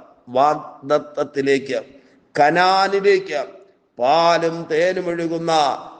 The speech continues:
ആമേൻ, വാഗ്ദത്ത ഭൂമിയിലേക്ക്. ഇന്ന് പ്രഭാതത്തിൽ ദൈവത്തിന്റെ പ്രവൃത്തി വെളിപ്പെടട്ടെ. ഒരു വിടുതലിന് വേണ്ടി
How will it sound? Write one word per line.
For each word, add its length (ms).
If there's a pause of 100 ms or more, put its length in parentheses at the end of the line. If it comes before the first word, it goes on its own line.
(220)
ആമേൻ, 520 (200)
വാഗ്ദത്ത 840
ഭൂമിയിലേക്ക്. 1040 (460)
ഇന്ന് 500
പ്രഭാതത്തിൽ 880 (480)
ദൈവത്തിന്റെ 920
പ്രവൃത്തി 480
വെളിപ്പെടട്ടെ. 920 (220)
ഒരു 100
വിടുതലിന് 540
വേണ്ടി 680